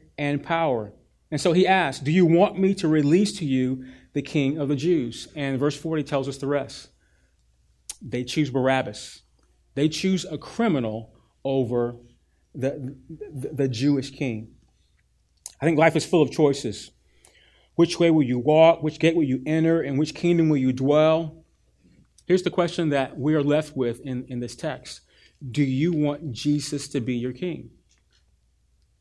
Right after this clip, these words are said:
That was the question for, for Pilate. That was the question for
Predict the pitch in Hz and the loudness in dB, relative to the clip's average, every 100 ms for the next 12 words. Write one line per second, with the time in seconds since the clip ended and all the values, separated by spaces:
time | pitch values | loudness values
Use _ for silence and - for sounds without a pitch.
0 | _ 147 151 147 143 - 147 - 139 131 | _ -4 -2 -2 -4 -2 -2 -2 -8 -4
1 | 139 127 120 120 - _ _ 127 - 135 | -2 0 -2 -4 -16 _ _ -10 -4 -2
2 | 135 160 160 - _ _ _ 151 151 143 | 0 -2 -6 -16 _ _ _ -6 -4 -2
3 | 143 151 - 143 - 143 131 120 | 0 -2 -2 -6 -2 0 2 0